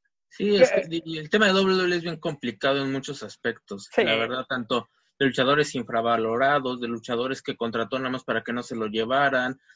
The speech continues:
Speaker 1: de luchadores que ahora liberó, este, bueno, que despidió.
Speaker 2: Y ahora quiere de
Speaker 1: Eh,
Speaker 2: vuelta.
Speaker 1: no, es muchísimo, eh, ha ido muchísima tela de dónde cortar,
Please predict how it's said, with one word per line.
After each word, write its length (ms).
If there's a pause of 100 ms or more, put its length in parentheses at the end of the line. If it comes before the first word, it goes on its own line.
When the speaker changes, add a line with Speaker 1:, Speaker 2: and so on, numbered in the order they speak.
Speaker 1:
de 60
luchadores 560
que 120
ahora 180
liberó, 800
este, 320
bueno, 240
que 140
despidió. 760 (220)
Speaker 2:
Y 100
ahora 140
quiere 180
de 160
Speaker 1:
Eh, 40
Speaker 2:
vuelta. 540 (360)
Speaker 1:
no, 260
es 260
muchísimo, 880
eh, 240
ha 80
ido 160
muchísima 540
tela 200
de 40
dónde 260
cortar, 440